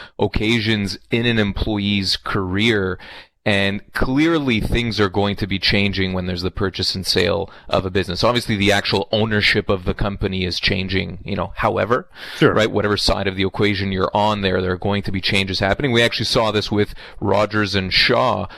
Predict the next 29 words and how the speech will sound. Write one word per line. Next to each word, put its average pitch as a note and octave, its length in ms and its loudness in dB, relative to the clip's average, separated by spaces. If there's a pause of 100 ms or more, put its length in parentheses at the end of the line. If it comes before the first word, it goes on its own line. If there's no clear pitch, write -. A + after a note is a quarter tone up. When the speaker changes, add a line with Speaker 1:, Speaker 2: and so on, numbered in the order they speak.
(140)
Speaker 1:
a F#2+ 100 -2
couple F#2+ 360 -2
of F#2 100 -2
months A2 320 0
ago, G2 320 2
and F#2 80 -2
it's - 100 -4
an G2+ 200 0
ongoing G2+ 520 0
process, B2 720 0 (480)
uh, F#2+ 280 0
uh, G2+ 120 0
John, G2 400 2
where F#2+ 360 2 (440)
layoffs G2+ 580 2
has A2 140 0
ha-, A2+ 220 0
have G#2+ 160 0
happened A2 340 0
as G#2 140 0
a G#2 80 2
result. G#2 540 2 (200)
People's G#2+ 280 -2
positions G#2+ 640 0
have G#2+ 120 0
changed G#2+ 440 0
as G2+ 160 0
a G2 80 0
result. G2 560 2